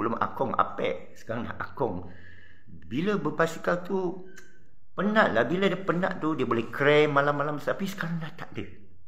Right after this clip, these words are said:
Dah tak ada. Mungkin kerana pengalaman. Uh, <clears throat> tapi saya nak kata, tak ada kesan atas, uh, tak ada orang kata apa, um, usia tu. Walaupun dah empat tahun lebih.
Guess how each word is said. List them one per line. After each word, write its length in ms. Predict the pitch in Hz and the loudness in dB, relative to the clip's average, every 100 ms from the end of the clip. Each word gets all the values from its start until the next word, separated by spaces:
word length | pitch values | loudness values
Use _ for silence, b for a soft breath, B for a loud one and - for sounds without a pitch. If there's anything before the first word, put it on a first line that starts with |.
| - - - | -10 -8 -8
Dah 160 | - 120 | -6 -4
tak 160 | - - | -2 -2
ada. 320 | 104 131 175 196 - - - | 0 -2 -2 -6 -10 -10 -6
Mungkin 320 | 107 117 143 | -4 -2 0
kerana 240 | 110 113 | 2 0
pengalaman. 800 | - 90 80 82 90 123 175 196 - B B B B B B B B B B B - | -2 -6 -6 -4 0 0 0 -4 -8 B B B B B B B B B B B -8
Uh, 560 | - 98 98 98 101 - 185 | 2 4 6 4 2 4 4
<clears throat> 240 | 143 127 | 6 4
tapi 160 | - 175 | 2 4
saya 240 | 156 135 | 4 4
nak 40 | 135 | 2
kata, 220 | 135 165 170 156 - - - - - - - | 2 4 6 4 0 -4 -10 -10 -10 -10 -6
tak 80 | 131 | -4
ada 100 | 175 | -4
kesan 360 | - - - 185 | -4 -4 -2 0
atas, 320 | 160 - 147 - - - | 0 -2 -4 -4 -6 0
uh, 320 | 113 98 82 - - - | 4 4 2 0 -6 -6
tak 320 | 139 - 147 | -4 -4 -2
ada 80 | 160 156 | 2 2
orang 160 | 143 143 | 2 -2
kata 160 | 131 | -6
apa, 220 | 151 175 170 156 135 - - - - - - - - | -6 -4 -2 -2 -2 -6 -10 -10 -10 -10 -12 -12 -8
um, 480 | 113 110 104 104 104 123 | -4 -2 -2 -2 -4 -4
usia 400 | 139 - 180 139 | -6 -2 2 2
tu. 160 | 82 - - - - - | 2 -4 -6 -10 -10 -8
Walaupun 240 | 98 110 135 | -6 -2 2
dah 240 | 113 113 | 4 4
empat 240 | 107 90 | 0 0
tahun 240 | 92 104 98 | 0 0 -2
lebih. 320 | 104 92 85 | -2 -4 -4